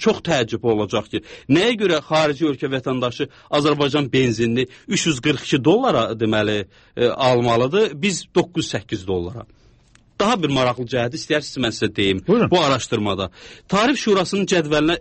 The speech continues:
Speaker 1: xahiş edirəm, siz də fikir verin
Speaker 2: Hı hı.
Speaker 1: və, e, dinləyicilər də yəqin ki, e, bir, e, məqamı, e, şahid olsa, o cədvələ baxmasa da görəcəklər.
Speaker 2: Buyurun.
Speaker 1: Deməli, aksiz vergilərinə gəlin, diqqət
Speaker 2: Hı hı.
Speaker 1: yetirək.
Speaker 2: Bəli.
Speaker 1: Deməli,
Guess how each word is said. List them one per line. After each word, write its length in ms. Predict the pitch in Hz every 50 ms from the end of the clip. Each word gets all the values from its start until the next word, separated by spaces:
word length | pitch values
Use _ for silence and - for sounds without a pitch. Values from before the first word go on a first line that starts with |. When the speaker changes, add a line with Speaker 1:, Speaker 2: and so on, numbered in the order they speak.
| 151 -
Speaker 1:
xahiş 320 | - - 160 160 156 -
edirəm, 160 | 165 156 170 -
siz 200 | - 170 151 131
də 60 | 131 -
fikir 240 | - - - 117 110
verin 280 | 110 113 113 139 165 190
Speaker 2:
Hı 80 | 117
hı. 140 | 98 110 127 170 131 135
Speaker 1:
və, 120 | 151 156
e, 260 | 151 143 139 135 135 135 120
dinləyicilər 560 | 151 147 147 143 143 139 120 143 160 165 160 131
də 80 | 135 135 - 123 123
yəqin 340 | 127 127 123 123 170 151 -
ki, 140 | - 156 143 139 - - - - -
e, 140 | - 135 131 120
bir, 120 | 123 175 160 143
e, 100 | 139 139 135 135 127 135 143
məqamı, 400 | 139 135 135 131 135 151 170 165
e, 140 | - 139 131
şahid 420 | - - - - 151 151 170 156 143 123
olsa, 180 | 117 - -
o 40 | 165
cədvələ 380 | - 156 135 123 123 135 156 156 -
baxmasa 400 | 175 151 - 143 131 - 143 131
da 60 | 143
görəcəklər. 480 | 123 - 123 113 113 104 107 110 95 98
Speaker 2:
Buyurun. 240 | 135 127 101 85 - - - - - -
Speaker 1:
Deməli, 360 | 190 220 226 233 240 208 - - - - -
aksiz 380 | 202 196 - - 269 247 185
vergilərinə 560 | 165 156 143 131 135 139 135 131 127 123 131 120 107
gəlin, 240 | 104 101 98 98 -
diqqət 320 | - 110 135 139 117 110
Speaker 2:
Hı 80 | 127 139
hı. 80 | 160 90
Speaker 1:
yetirək. 320 | - - 92 87 87 - _ _ -
Speaker 2:
Bəli. 200 | 104 95 85 78 - - _ _ -
Speaker 1:
Deməli, 300 | 170 196 226 220 175